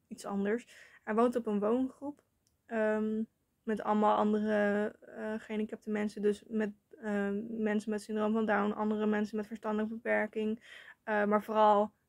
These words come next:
ehm, ja, inderdaad wat ik zei, die twee eigenlijk. Ehm,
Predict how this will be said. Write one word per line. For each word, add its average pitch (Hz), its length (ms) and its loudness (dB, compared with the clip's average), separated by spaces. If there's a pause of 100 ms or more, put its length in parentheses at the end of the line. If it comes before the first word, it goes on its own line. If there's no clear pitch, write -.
(140)
ehm, 196 440 -2 (280)
ja, 190 200 0
inderdaad 190 300 2
wat 190 100 -2
ik 196 80 -6
zei, 190 180 -4
die 202 120 0
twee 208 320 -2
eigenlijk. 214 580 -2 (920)
Ehm, 220 540 2